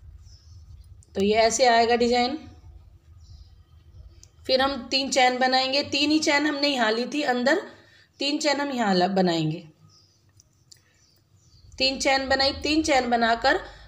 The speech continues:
अब हम ऐसे ही शुरू वाले डबल क्रोशिया पर सिंगल क्रोशिया करेंगे,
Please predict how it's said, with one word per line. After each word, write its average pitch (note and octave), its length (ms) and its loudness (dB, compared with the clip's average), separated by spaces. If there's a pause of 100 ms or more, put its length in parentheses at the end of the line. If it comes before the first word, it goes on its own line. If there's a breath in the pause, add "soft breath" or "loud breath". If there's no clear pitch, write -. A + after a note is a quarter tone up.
(120)
अब A#3 120 2
हम C4+ 180 4
ऐसे B3+ 320 2
ही D#4+ 160 4
शुरू D#4 280 -2
वाले D4 220 4
डबल B3 240 4
क्रोशिया B3 540 2
पर B3 140 4
सिंगल G#3+ 320 0
क्रोशिया A#3+ 420 4
करेंगे, C#4 420 0